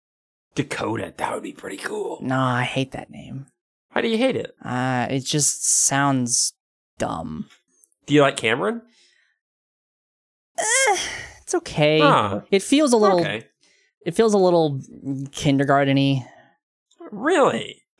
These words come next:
Speaker 1: Okay.
Speaker 2: Yeah, I've, I've always kind of felt it feels like once I hit about middle school, I always felt that Cameron
Speaker 1: Mm.
Speaker 2: was kind of a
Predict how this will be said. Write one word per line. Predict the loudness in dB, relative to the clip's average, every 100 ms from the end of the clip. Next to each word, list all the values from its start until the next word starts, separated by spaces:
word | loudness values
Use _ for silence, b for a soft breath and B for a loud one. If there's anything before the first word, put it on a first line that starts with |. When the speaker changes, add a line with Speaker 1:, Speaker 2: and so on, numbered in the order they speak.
| -4
Speaker 1:
Okay. | -4 -2 -2
Speaker 2:
Yeah, | 2 2 2 2 2
I've, | 0 2
I've | 2 4
always | 4 2 0
kind | 0 0
of |
felt | 2 0 2
it | -2
feels | -2 -2 0 -2
like | 0 0
once | 0 2 2
I | 2
hit | 2 2 2
about | 2 2 0
middle | -2 0 0 2 2 0
school, | -2 -6 -6 -4 -2
I | 0
always | 0 0 -4
felt | -2 -2
that | -2 0
Cameron | 0 0 -2
Speaker 1:
Mm. | -4
Speaker 2:
was | -6
kind | -6 -4
of | -4
a | -4 -4 -6